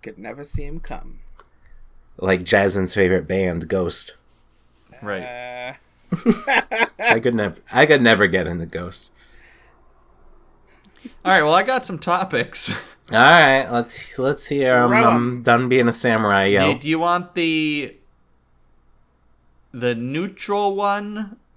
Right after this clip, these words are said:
Speaker 3: or the negative one
Speaker 1: Uh,
Speaker 3: first?
Speaker 1: go with
Speaker 2: I feel
Speaker 1: negative.
Speaker 2: like, oh, first.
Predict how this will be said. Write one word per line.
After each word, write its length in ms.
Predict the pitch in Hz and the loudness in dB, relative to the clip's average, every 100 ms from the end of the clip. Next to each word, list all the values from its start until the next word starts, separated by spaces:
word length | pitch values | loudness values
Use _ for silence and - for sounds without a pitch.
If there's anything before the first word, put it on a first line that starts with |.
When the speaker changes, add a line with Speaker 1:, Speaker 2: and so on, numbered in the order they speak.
| _ - | _ -4
Speaker 3:
or 220 | 135 131 | -2 0
the 460 | 120 113 107 101 - _ _ _ _ _ _ _ - | -2 -2 -2 -6 -14 _ _ _ _ _ _ _ -18
negative 680 | 120 127 143 127 113 98 101 | -10 -4 -4 -4 -6 -8 -12
one 240 | 101 113 - _ - - _ - - - | -14 -14 -20 _ -20 -20 _ -20 -20 -12
Speaker 1:
Uh, 40 | |
Speaker 3:
first? 300 | - 113 151 | -8 -8 -4
Speaker 1:
go 180 | 208 202 | -2 -2
with 180 | 156 120 | -4 -4
Speaker 2:
I 60 | |
feel 240 | - 208 190 | 2 4 4
Speaker 1:
negative. 240 | 139 135 | 2 2
Speaker 2:
like, 120 | 107 | -2
oh, 120 | 82 78 | -2 -6
first. 460 | - 80 - - | -10 -10 -12 -18